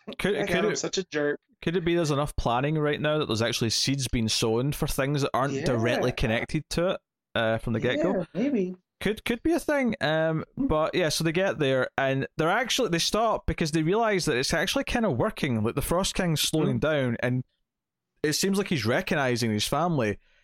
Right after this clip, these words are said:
Speaker 2: And just as maybe he's about to be broken through to, that he, he's gonna find his humanity, Black
Speaker 1: Hmm.
Speaker 2: Adam flies in and punches them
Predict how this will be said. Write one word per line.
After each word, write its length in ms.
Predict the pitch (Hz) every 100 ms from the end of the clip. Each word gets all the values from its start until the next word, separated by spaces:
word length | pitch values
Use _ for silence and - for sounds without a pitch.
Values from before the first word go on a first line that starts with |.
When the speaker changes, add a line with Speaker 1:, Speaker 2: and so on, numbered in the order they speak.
| - -
Speaker 2:
And 220 | 160 156
just 320 | 202 240 -
as 160 | 202 160
maybe 800 | 165 196 240 233 214 208 - -
he's 200 | 151 156
about 240 | 143 180
to 80 | 175
be 80 | 165
broken 340 | 135 170 180
through 240 | 165 165 156
to, 220 | - 117
that 120 | 113
he, 160 | 120 131
he's 260 | - 120 120
gonna 160 | 143
find 240 | 131 147 170
his 120 | 196
humanity, 580 | 208 185 165 135 113 110 _ _ _ _ _ _ _
Black 400 | 170 170 262 233
Speaker 1:
Hmm. 60 | 226
Speaker 2:
Adam 320 | 185 175 180
flies 460 | - 185 156 175 170
in 100 | 156
and 160 | 156
punches 480 | - 170 165 - 139
them 280 | 135 123